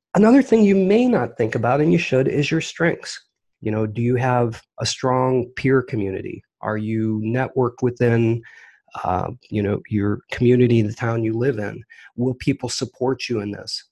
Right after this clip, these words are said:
Um, what's your work ethic like? Uh, are you adaptable to change? Do you have strong transferable skills?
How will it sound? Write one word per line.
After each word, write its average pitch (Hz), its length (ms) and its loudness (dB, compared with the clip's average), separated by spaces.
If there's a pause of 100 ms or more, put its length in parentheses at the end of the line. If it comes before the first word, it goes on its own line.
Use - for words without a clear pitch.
(140)
Um, 104 340 -16 (260)
what's 113 260 -8
your 139 80 0
work 156 260 2
ethic 104 340 -4
like? - 320 -10 (580)
Uh, - 320 -10
are 117 160 -4
you 123 220 0
adaptable 120 600 -2
to 123 140 -4
change? 117 640 -4 (240)
Do 104 80 -10
you 107 80 -4
have 113 180 -2
strong 120 400 -2
transferable 117 720 0
skills? 113 600 0